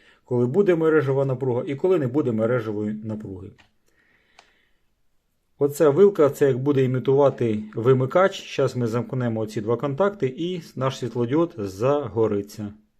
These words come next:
Засвітиться. Це трохи довго відбувається,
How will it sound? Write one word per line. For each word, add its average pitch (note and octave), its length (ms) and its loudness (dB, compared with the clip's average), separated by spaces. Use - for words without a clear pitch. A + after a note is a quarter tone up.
Засвітиться. G2 840 -14
Це - 140 -12
трохи C#3+ 340 0
довго A2 360 4
відбувається, F#3 840 0